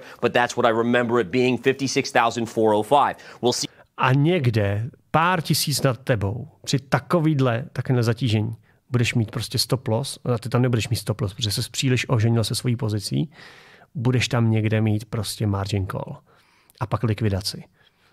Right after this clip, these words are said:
Speaker 2: Tohle je, to znamená, jestli on má být nějaký obraz toho, jako, jak ten trh vypadá,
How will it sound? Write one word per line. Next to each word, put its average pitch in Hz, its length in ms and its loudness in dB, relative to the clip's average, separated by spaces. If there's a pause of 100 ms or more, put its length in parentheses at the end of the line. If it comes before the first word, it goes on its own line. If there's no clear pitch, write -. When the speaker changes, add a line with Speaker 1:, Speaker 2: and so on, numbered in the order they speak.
(840)
Speaker 2:
Tohle 120 500 2
je, 107 340 0 (120)
to 131 120 -6
znamená, 135 720 2 (420)
jestli 180 380 2
on 165 500 2 (1300)
má 180 300 2
být 175 240 0
nějaký 165 400 2
obraz 143 440 0
toho, 127 420 2 (720)
jako, 127 280 0 (100)
jak 143 220 0
ten 139 160 4
trh 143 220 2
vypadá, 131 480 2